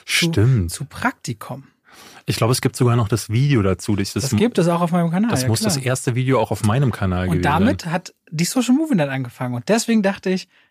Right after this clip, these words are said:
Speaker 2: das ist ein schöner Abschluss für diese erste Folge dieses Podcasts.
Speaker 1: Stimmt, ja. Ich hab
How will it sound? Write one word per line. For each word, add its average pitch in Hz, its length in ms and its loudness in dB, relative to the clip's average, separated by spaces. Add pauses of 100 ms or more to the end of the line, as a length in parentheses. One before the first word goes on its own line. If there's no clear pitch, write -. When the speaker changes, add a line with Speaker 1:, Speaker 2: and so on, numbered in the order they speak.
Speaker 2:
das 202 160 2
ist 214 160 0
ein 180 60 2
schöner 165 260 0
Abschluss 165 360 -4
für 151 100 -8
diese 143 200 -4
erste 196 260 -2
Folge 170 280 0
dieses 147 240 -2
Podcasts. 156 580 -4
Speaker 1:
Stimmt, 104 580 0
ja. 92 280 2 (240)
Ich - 120 -4
hab 131 140 -2